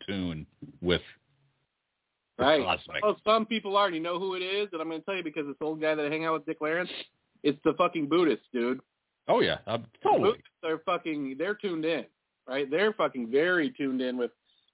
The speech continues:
Speaker 2: not giving a shit about material fucking goods and shit like that. And, like, that
Speaker 1: Right.
Speaker 2: shit is pointless.
Speaker 1: That's what I mean, though. I mean, the people that aren't Buddhist,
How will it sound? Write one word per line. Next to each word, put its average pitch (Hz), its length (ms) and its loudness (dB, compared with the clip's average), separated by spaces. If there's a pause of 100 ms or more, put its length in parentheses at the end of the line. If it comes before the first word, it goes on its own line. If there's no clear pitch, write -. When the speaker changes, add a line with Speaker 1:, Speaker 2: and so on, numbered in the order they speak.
Speaker 2:
not 143 280 4
giving 143 280 2
a 127 40 -2
shit 143 180 -2
about 131 260 2
material 127 640 -2
fucking 123 340 -4
goods 123 380 0
and 113 140 -6
shit - 200 -4
like 117 220 0
that. 120 300 4
And, 113 80 -4
like, 110 200 0
that 123 320 0
Speaker 1:
Right. 277 200 4
Speaker 2:
shit - 40 -2
is - 100 -16 (180)
pointless. - 340 -4 (480)
Speaker 1:
That's 170 160 2
what 202 100 4
I 180 80 6
mean, 214 260 0
though. 90 120 0
I 92 80 2
mean, 127 100 2
the 135 80 2
people 180 340 2
that 120 200 0 (520)
aren't 139 280 2
Buddhist, 107 460 -2